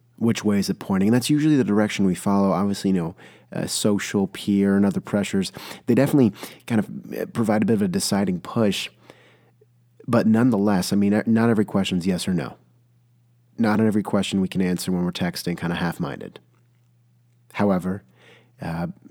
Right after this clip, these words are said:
being about a week away from Thanksgiving, it's only appropriate to ask everyone, when is it okay to start listening to Christmas music?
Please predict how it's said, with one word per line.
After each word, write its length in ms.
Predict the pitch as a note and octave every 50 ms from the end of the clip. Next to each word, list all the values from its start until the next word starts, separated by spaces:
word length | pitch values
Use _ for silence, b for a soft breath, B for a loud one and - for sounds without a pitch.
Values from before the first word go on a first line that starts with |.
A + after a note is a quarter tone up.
| E2 G#2
being 200 | G2+ G#2+ G#2 G2+
about 180 | F#2+ F#2+ G2
a 40 | G2
week 220 | F#2 F#2+ G2 - -
away 160 | F#2+ F#2+ F#2+
from 140 | - F#2+ E2+
Thanksgiving, 720 | - F#2 F2+ E2+ - - A2 G#2 F#2+ G2 F#2 F2+ F2 - - b b b b b b b b b b b b b b b
it's 160 | - - B2+
only 140 | B2 A#2+ G#2
appropriate 440 | G2 - - A#2 A2+ G#2+ A2+ G2 -
to 100 | G2+ -
ask 240 | G#2 G#2+ F#2+ - - -
everyone, 480 | G2 C3 C#3 C3 A#2 G2 F2 D#2+ D#2 - _ B B B B B B B B B _ _ _ _ _ _ _ _ _ _ _ _ _ _ _ _ _ _ _ _ _ _ _ _ _ _ _ _ _ _ _ _ _
when 220 | - A2 B2 C#3+ D#3
is 140 | F3+ F3 -
it 80 | F3+
okay 280 | F3 E3 - - D#3 D#3
to 60 | D3
start 220 | - - C#3 G#2+
listening 380 | A2+ B2+ B2+ - - B2+ B2+ A#2+
to 80 | A2 A2+
Christmas 420 | - - B2+ A#2+ - F#2+ - -
music? 440 | F3 - - - - G#2 - -